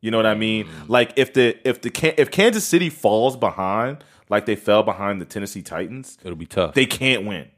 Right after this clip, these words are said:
Speaker 1: They just can't. Like, they, they would, they,
Speaker 2: Well,
Speaker 1: 'cause
Speaker 2: they,
Speaker 1: if, if
Speaker 2: they
Speaker 1: I'm
Speaker 2: kinda pulled
Speaker 1: on,
Speaker 2: off the
Speaker 1: against
Speaker 2: impossible,
Speaker 1: the, against the
Speaker 2: though.
Speaker 1: Houston, against the Houston Texans, I mean,
Speaker 2: Yeah.
Speaker 1: uh,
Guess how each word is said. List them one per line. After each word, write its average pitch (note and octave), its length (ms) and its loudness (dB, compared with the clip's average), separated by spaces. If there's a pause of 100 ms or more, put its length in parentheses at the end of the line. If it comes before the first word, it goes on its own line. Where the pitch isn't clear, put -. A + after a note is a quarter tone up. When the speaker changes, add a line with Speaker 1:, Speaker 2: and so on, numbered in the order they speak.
(160)
Speaker 1:
They C#3 100 4
just C#3 200 -6
can't. B2+ 300 -6 (420)
Like, A#2+ 280 4
they, B2 160 0
they C3 160 0
would, C3+ 200 0
they, B2 240 -2 (380)
Speaker 2:
Well, B2+ 120 2
Speaker 1:
'cause D#3+ 80 6
Speaker 2:
they, F3+ 60 8
Speaker 1:
if, - 160 0
if G3 100 4
Speaker 2:
they G3+ 60 8
Speaker 1:
I'm E4 140 8
Speaker 2:
kinda C4 200 6
pulled D3 260 4
Speaker 1:
on, C#3 80 6
Speaker 2:
off C3+ 80 0
the D#3+ 60 6
Speaker 1:
against D#3 240 2
Speaker 2:
impossible, G#2+ 180 0
Speaker 1:
the, C3+ 60 2
against C3+ 220 0
the C3+ 80 -4
Speaker 2:
though. - 60 -14
Speaker 1:
Houston, G#2+ 360 -4
against A2+ 200 -8
the A2+ 60 -12
Houston A#2+ 220 -12
Texans, G#2+ 300 -6
I E2+ 80 -8
mean, A#2 120 -6
Speaker 2:
Yeah. D#2 100 -12 (500)
Speaker 1:
uh, A2+ 180 4